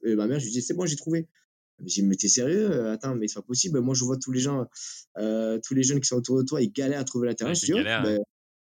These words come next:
Speaker 1: moi, j'arrive, je suis parti une heure, je suis revenu, et c'est bon, j'avais, euh, donc, j'ai commencé comme ça, et il fallait que je passe le, le bac à la fin de la première année de B T S. Du coup, bah, je passe que je loupe,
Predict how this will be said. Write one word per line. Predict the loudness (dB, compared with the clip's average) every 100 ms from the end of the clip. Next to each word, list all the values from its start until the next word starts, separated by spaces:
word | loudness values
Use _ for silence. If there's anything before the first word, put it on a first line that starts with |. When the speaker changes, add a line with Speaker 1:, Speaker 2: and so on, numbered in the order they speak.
| _ -2
Speaker 1:
moi, | 0
j'arrive, | 0 2 2
je |
suis | 2
parti | -2 -4 -4 0
une | 2 4
heure, | 2
je |
suis | 0
revenu, | 2 2 4 4 4
et | 2
c'est | 2 0
bon, | 0
j'avais, | 0 0 0
euh, | 0 -6 _ _ _ _ -12 -2
donc, | 0
j'ai | 2
commencé | 2 0 2
comme | 0
ça, | 0 0 -4 -2
et | 0
il | 2
fallait | 2
que | 2
je | 2
passe | 0 0 2
le, | 4 4 2 2 2 0 -2
le | 2 4
bac | 2 -4 -4 -6
à | -2
la | -2
fin | 0 0
de |
la | 2 0
première | -4 0 0 2
année | 0 0
de |
B | -2
T | -2
S. | -4 -4 _ _ _ -20 _ _
Du | -8 -2
coup, | 0
bah, | 0 -6 -18 _ _ _ -4
je | -2
passe | 0 -2 -2 -6 _ _
que | 0
je | 2
loupe, | 4 4 2